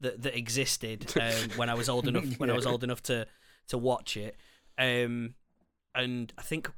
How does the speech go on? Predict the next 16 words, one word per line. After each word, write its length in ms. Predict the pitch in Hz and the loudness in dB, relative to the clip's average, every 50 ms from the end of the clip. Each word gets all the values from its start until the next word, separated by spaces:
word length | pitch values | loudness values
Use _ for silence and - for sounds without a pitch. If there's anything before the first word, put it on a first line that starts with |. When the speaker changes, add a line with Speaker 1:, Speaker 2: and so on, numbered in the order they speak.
| - - | -10 -10
Speaker 1:
I 40 | - | -10
think 360 | - - 170 175 - - - | -6 -6 -6 -6 -6 -8 -8
my 120 | 165 135 | -8 -6
parents 600 | 131 - 131 135 135 135 131 120 117 92 - - - - | -4 -2 -2 0 0 0 -2 -4 -6 -6 -10 -10 -8 -6
taped 380 | - - 139 135 - - - | -6 -4 -4 -4 -4 -6 -8
it 160 | 123 110 - - | -8 -8 -8 -8
from 340 | - 117 110 110 107 98 - _ _ _ _ _ - | -8 -8 -6 -6 -8 -10 -12 _ _ _ _ _ -20
the 80 | 120 | -14
B 200 | 110 110 131 127 | -8 -6 -4 -4
B 120 | 120 120 110 | -4 -4 -4
C 220 | - - 135 120 110 | -6 -6 -6 -8 -8
'cause 100 | - - | -6 -6
I 60 | 110 | -4
don't 160 | 117 120 101 | -4 -4 -6
remember 320 | 120 120 117 117 113 110 | -6 -6 -6 -4 -6 -6
the, 180 | 110 107 110 107 | -8 -10 -10 -14